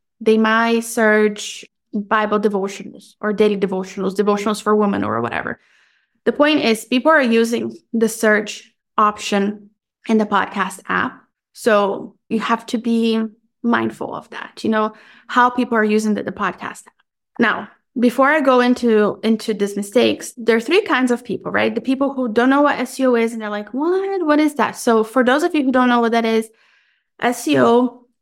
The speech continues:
are literally things that your person is typing onto Google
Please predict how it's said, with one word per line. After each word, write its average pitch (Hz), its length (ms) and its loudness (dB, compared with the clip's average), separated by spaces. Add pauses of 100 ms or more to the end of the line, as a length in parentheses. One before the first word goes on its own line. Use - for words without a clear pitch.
(100)
are 220 500 0 (400)
literally 381 400 2
things 277 440 0
that 226 180 0
your 233 160 2
person 254 420 -2
is 240 140 -6
typing 220 420 -4
onto 214 380 -2
Google 233 560 0